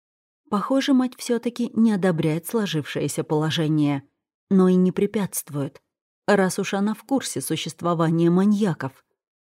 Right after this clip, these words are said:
«Многие из них жизненно важны для общества», холодно отозвался Мэддер. «Не переживайте, за ними следят, это вы тоже найдём».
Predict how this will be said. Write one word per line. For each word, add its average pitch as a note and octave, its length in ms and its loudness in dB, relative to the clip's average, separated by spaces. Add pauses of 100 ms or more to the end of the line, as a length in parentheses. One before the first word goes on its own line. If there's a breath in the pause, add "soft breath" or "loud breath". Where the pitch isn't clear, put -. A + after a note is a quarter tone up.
(400)
«Многие D#3+ 720 6
из C#3 120 -2
них G3 260 0
жизненно D#3 480 2
важны D3 380 2
для C#3+ 220 0
общества», C#3+ 640 -6 (420)
холодно F3 560 2
отозвался C#3+ 640 -4
Мэддер. D3 460 0 (720)
«Не G#3+ 160 4
переживайте, C#3+ 760 0
за E3+ 140 4
ними E3+ 260 4
следят, D#3+ 540 0 (160)
это G3 280 2
вы G#3+ 120 2
тоже D3+ 320 0
найдём». C#3+ 600 -2